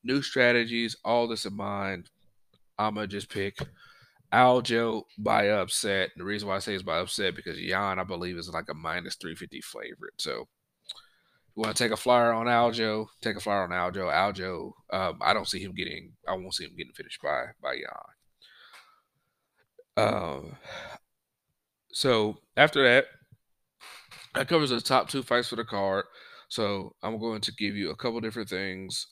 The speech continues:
Um, this isn't like how I've done it before in the past. If you have listened to any of these in the past about, uh, directly DraftKings previews, but these are other fights to just kinda mention to kinda see what happens,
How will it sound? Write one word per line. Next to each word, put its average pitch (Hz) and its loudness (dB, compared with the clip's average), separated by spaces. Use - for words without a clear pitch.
Um, 90 -2
this 110 -4
isn't 107 -4
like 98 -4
how 95 0
I've 95 0
done 113 -2
it 98 -6
before 107 -4
in 101 -6
the 85 -6
past. 143 4
If 101 -8
you 101 -6
have 95 -6
listened 104 -6
to 95 -6
any 101 -6
of 95 -4
these 95 -4
in 78 -12
the 98 -8
past 95 0
about, 82 -2
uh, 69 -6
directly 120 6
DraftKings 110 0
previews, 98 -2
but 92 -10
these 127 0
are 104 2
other 92 0
fights 95 -2
to 85 -6
just 90 -6
kinda 78 -4
mention 104 -4
to - -4
kinda 135 6
see 113 -2
what 107 2
happens, 101 -2